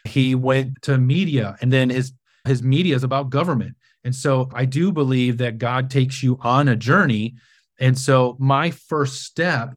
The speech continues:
in my purpose was to, that, hey, the next thing you're gonna do about your purpose is you're gonna build this thing called the Nexus Mountain Network. The thing is, I don't know where the end result is going to be, and I'm okay with it.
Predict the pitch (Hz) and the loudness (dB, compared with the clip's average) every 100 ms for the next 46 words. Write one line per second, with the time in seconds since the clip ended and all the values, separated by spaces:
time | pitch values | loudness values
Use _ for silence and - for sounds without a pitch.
0 | - 160 185 131 110 - 202 226 113 110 | -6 -4 -2 -2 -4 -6 -8 -4 -4 -4
1 | - - - _ 135 139 135 147 - - | -8 -20 -20 _ 2 2 2 -8 -14 -20
2 | _ _ 127 123 120 160 139 - - _ | _ _ 0 2 2 0 0 -2 -14 _
3 | 131 156 196 - 185 143 160 160 135 113 | 2 4 2 -2 0 0 -2 0 0 2
4 | 127 156 208 - 113 127 143 135 131 143 | 2 2 0 -4 -4 -2 0 -2 0 0
5 | 160 170 117 110 135 139 131 123 120 120 | 0 -2 -4 -2 0 0 2 2 0 -2
6 | - _ _ 117 - - 156 131 131 131 | -10 _ _ -6 -4 0 4 4 4 4
7 | 117 120 117 - 120 127 110 - 107 110 | 2 2 0 -2 -2 0 0 0 0 0
8 | 107 85 - _ _ _ _ _ _ _ | -2 -12 -18 _ _ _ _ _ _ _
9 | _ _ 135 135 135 226 170 190 139 135 | _ _ -4 0 4 6 6 6 4 0
10 | 131 185 233 143 147 147 143 139 135 131 | 2 4 6 6 6 6 6 4 2 0
11 | 143 147 131 117 120 131 147 131 143 151 | 2 2 2 2 2 2 0 -4 -2 -2
12 | 143 135 156 185 120 120 131 127 117 135 | -2 -2 -2 0 0 2 4 4 2 0
13 | 135 123 101 | 2 0 -6